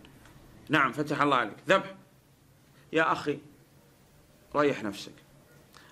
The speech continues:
كل عبادة تصرف لغير الله فهذا شرك أكبر. كل عبادة، الذبح،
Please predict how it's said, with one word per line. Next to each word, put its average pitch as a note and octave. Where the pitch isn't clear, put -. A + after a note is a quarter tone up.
كل G3
عبادة A#2+
تصرف B2+
لغير C3+
الله D3+
فهذا C#3
شرك D3
أكبر. -
كل G3+
عبادة، B2+
الذبح، C#3+